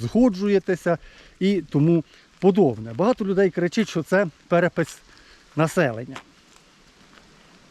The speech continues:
Ну, перепишуть, узнають, скільки нас. Хоч будемо знати, скільки нас, правильно? <laughs> Ну, ну, хоч будемо знати, скільки нас. Другі кричать, це якась маніпуляція,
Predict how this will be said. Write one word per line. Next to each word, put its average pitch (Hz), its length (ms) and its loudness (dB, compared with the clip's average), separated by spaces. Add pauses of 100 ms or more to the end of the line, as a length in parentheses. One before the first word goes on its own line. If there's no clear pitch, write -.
(460)
Ну, 277 80 4
перепишуть, 147 640 0
узнають, 135 320 -2
скільки - 260 -10
нас. 113 200 -6 (200)
Хоч 135 100 -2
будемо 135 240 2
знати, 139 220 -2
скільки 120 260 -8
нас, 113 220 -6
правильно? 139 340 -2 (280)
<laughs> 139 160 -2 (200)
Ну, 175 200 2 (440)
ну, 160 80 2
хоч 175 140 2
будемо 170 240 4
знати, 160 220 2
скільки 170 280 -6
нас. 139 240 0 (560)
Другі 214 340 6
кричать, 196 460 0 (120)
це 185 260 2 (1300)
якась 175 460 0
маніпуляція, 156 1080 0